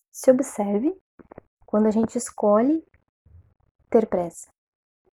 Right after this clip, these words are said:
A gente se sente ansioso,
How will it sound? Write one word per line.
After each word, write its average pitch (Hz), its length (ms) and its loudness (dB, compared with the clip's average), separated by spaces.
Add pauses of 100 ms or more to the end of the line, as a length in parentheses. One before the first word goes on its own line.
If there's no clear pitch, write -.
(2250)
A 190 80 -4
gente 170 160 -12
se 202 320 -8
sente 185 340 -6
ansioso, 247 580 0